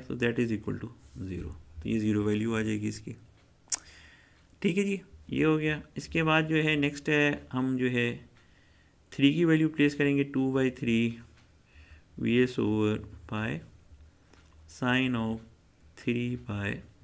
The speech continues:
तो ये one over two आ गया, तो ये three pi by two हो गया। So we all know कि वो three pi by two जो है, अ, that is basically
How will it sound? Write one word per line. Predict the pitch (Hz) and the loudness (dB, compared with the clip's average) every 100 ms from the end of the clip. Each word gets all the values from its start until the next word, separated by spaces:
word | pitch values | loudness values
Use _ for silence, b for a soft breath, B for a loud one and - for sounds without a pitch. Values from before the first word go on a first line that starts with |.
| - b b b - | -20 b b b -4
तो | |
ये | 120 | 0
one | 127 131 | 2 2
over | 135 135 | 0 0
two | 151 | 2
आ | 151 143 | 2 2
गया, | 143 139 - | 0 -4 -6
तो | - | -4
ये | 131 | -4
three | 131 - 143 | -2 0 0
pi | 135 120 | 2 0
by | 113 113 | 2 0
two | 110 110 | 0 0
हो | 104 98 | 0 -2
गया। | 101 - B B B B B B B - | -8 -10 B B B B B B B -4
So | 131 | 2
we | 131 143 | 4 6
all | 143 | 6
know | 143 139 | 4 2
कि | 139 | 2
वो | 127 | 0
three | 127 127 | 2 0
pi | 127 123 | 4 4
by | 120 117 117 | 4 2 2
two | 113 | 0
जो | 110 | 0
है, | 110 107 | 0 0
अ, | 120 - - - - _ - 113 110 107 107 | -2 -8 -18 -18 -20 _ -6 -2 0 0 0
that | 107 110 | 0 0
is | 107 104 | -2 -2
basically | 107 113 - 107 107 104 | -2 -2 -2 0 2 2